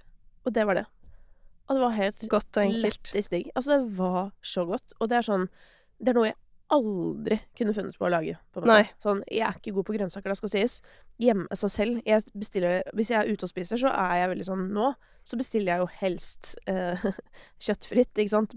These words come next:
Speaker 2: Ja.
Speaker 1: Fisk og grønnsaker bare, hvis jeg kan.
Speaker 2: Ja.
Speaker 1: Ehm, så med mindre jeg må ha en biff og bearnés, som jeg kaller det.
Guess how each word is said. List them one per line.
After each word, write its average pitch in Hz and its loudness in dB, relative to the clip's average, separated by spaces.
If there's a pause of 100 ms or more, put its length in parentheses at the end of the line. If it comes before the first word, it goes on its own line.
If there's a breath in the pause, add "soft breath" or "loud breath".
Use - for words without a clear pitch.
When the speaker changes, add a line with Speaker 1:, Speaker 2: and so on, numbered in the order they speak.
Speaker 2:
Ja. 392 10
Speaker 1:
Fisk - 4
og 196 2
grønnsaker 190 0
bare, 202 2 (480 soft breath)
hvis 202 -2
jeg 196 4
kan. 247 2
Speaker 2:
Ja. 226 8
Speaker 1:
Ehm, 190 -2 (800)
så 202 4
med 208 2
mindre 180 2
jeg 196 4
må 185 4
ha 175 2 (320)
en 185 0
biff 185 -4
og 185 -4
bearnés, 190 0
som 208 -4
jeg 202 -2
kaller 196 -2
det. 220 -4